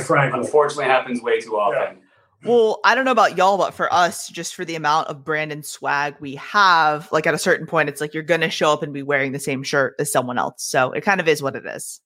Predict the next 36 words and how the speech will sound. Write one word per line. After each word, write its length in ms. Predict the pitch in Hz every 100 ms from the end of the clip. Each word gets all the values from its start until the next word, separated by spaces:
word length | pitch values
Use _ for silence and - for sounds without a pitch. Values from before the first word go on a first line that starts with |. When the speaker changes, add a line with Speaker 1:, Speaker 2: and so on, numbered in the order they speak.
| _ 175
Speaker 1:
Exactly. 400 | 151 139 123 117
The 60 | 123
problem 280 | 175 175 160
is 60 |
it's 100 | 131
not 200 | 135 127
the 60 | 123
branding 320 | 110 95 95
and 80 | 92
we 60 | 90
still 220 | - 95
match. 400 | 104 101 - -
<laughs> 720 | 123 - - 139 - - - - 143 - _ _ _ - - - -
Speaker 3:
Well, 120 | - 269
that's, 180 | 277
I 140 | 262 226
mean, 100 | 233
you 80 | 220
guys 180 | 214 208
are 100 | 202
just 220 | - -
clearly 280 | 214 196 190
on 60 |
the 80 | 185
same 180 | 180 165
wavelength. 580 | 160 160 160 160 156 -
We 60 |
can 120 | 160 160
kinda 180 | 156
talk 220 | 156 151 -
about, 280 | 147 143
you 60 | 147
know, 100 | 143
business 280 | 147 147 147
partners 680 | - 151 151 147 143 143 139
and, 160 | 135